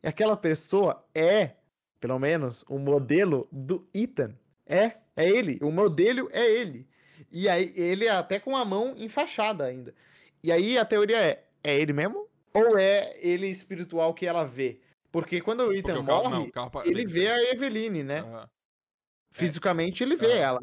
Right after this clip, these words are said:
Speaker 1: mas
Speaker 2: Aham.
Speaker 1: só ele vê.
Speaker 2: Aham.
Speaker 1: Pode, pode ser que a, é, a filha dele tá fazendo vendo. Então, então, eles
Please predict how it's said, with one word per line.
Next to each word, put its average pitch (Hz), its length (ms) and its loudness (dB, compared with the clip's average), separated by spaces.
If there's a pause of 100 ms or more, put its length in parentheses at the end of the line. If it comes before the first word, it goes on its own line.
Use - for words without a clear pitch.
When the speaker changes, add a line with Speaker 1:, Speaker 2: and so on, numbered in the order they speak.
Speaker 1:
mas 139 280 -2
Speaker 2:
Aham. 117 100 -12
Speaker 1:
só 196 160 2
ele 202 180 0
vê. 131 260 -6 (400)
Speaker 2:
Aham. 147 100 0
Speaker 1:
Pode, 147 220 0
pode 147 220 -8
ser 160 180 -10
que 175 80 -8
a, 170 60 -4 (140)
é, - 360 -12 (440)
a 131 140 -10
filha 151 260 -6
dele 147 180 -6
tá 165 140 -4
fazendo 160 280 -6
vendo. 135 200 -10 (320)
Então, 233 400 -2 (300)
então, 269 300 0
eles 254 400 -2